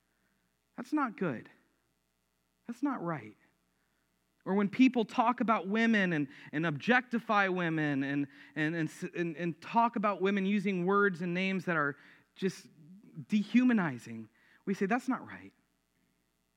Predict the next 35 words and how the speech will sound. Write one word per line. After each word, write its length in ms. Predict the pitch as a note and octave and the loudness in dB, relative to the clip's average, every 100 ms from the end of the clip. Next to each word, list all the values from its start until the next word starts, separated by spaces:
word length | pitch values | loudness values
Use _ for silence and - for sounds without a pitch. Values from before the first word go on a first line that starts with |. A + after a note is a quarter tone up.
| _ | _
Don't 120 | A3 | -8
talk 260 | G#3+ F#3+ - | -6 -6 -6
about 200 | B2 A2 | -10 -12
her 100 | G#2+ | -16
that 220 | G2 - | -16 -18
way." 220 | G#2 G2 - _ _ _ _ _ _ _ _ _ _ _ _ _ _ _ _ - | -20 -20 -20 _ _ _ _ _ _ _ _ _ _ _ _ _ _ _ _ -8
When, 180 | E3 F#3 | -6 -2
when 140 | F#3 | -4
people 440 | - A#3 A#3+ A#3 G3+ | 2 4 4 2 -2
in 80 | E3+ | -4
power, 540 | - G3+ G#3 A3 F3+ | -2 2 2 2 0
maybe 260 | F3 G3 G#3 | 0 -2 -2
political 520 | G3 F#3+ G#3 G#3+ G#3 | -2 0 0 -2 -4
figures, 460 | - G3 F3 D3+ | -2 -2 0 -2
maybe, 340 | E3 F#3+ G3 F#3 - - | 0 -2 -2 -4 -8 -6
maybe 320 | G3 G#3 G3 | -2 0 2
our 80 | F3 | 2
bosses, 640 | E3 F3+ G3 G#3 F#3+ D3+ C3+ - - | 2 2 2 0 -2 -4 -4 -16 -6
are 80 | D#3 | -6
saying 600 | - - G#3+ A#3+ A#3+ A#3 | -4 0 2 2 0 -2
things 500 | - F#3+ F3 D#3+ D#3 - _ | -2 -4 -2 -2 -4 -12 _
that 100 | F3 | -2
are 160 | E3 D3+ | 0 -2
wrong, 720 | C3+ D#3+ A3 A3 F#3+ D#3+ D#3 _ _ | -2 0 2 2 0 -2 -6 _ _
we 160 | - G3 | -4 -4
say, 300 | F3+ F#3+ D3+ | -4 -4 -4
"That 260 | C#3 D#3 D#3 | -4 -4 -6
is 160 | A#2+ | -8
not 320 | A#2+ B2 C#3 - | -8 -6 -8 -10
right." 360 | G#2 G#2 F#2+ - _ _ _ _ _ _ _ _ _ _ _ _ _ _ _ _ _ - | -14 -14 -16 -20 _ _ _ _ _ _ _ _ _ _ _ _ _ _ _ _ _ -18
And 120 | A#2 | -10
sometimes 520 | C#3 C#3+ C#3+ B2 A#2 | -6 -4 -4 -6 -6
it'll 160 | G#2+ G#2+ | -10 -10
cost 400 | C3+ A#2+ - - | -10 -12 -14 -20
us. 320 | - _ | -20 _